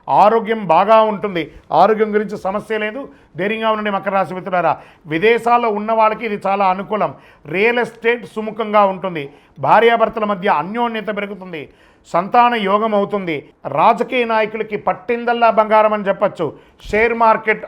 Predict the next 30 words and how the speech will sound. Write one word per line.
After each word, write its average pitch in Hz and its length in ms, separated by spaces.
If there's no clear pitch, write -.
అద్భుతంగా 214 580
ఉంది. 190 380
మీడియా 226 360
రంగం 220 340
వారికి 214 260
బాగుంది. 196 520
ఐటీ 208 280
రంగంలో 220 440
ఉన్న 214 180
వాళ్ళు 208 220
ఎన్నో 196 240
రోజులుగా 202 420
పడుతున్నటువంటి 190 840
ఆ 160 60
డిస్టర్బెన్స్కి 208 760
ఈ 185 100
మే 185 240
నెల 233 180
నుంచి 208 280
ఐటీ 196 240
రంగం 190 220
వారు 196 140
పుంజుకునే 208 500
అవకాశాలు 190 440
ఉన్నాయి. 170 200
కొత్త 175 240
క్లయింట్స్ 202 600
వచ్చే 196 240
అవకాశాలు 175 680
ఉన్నాయి. 160 300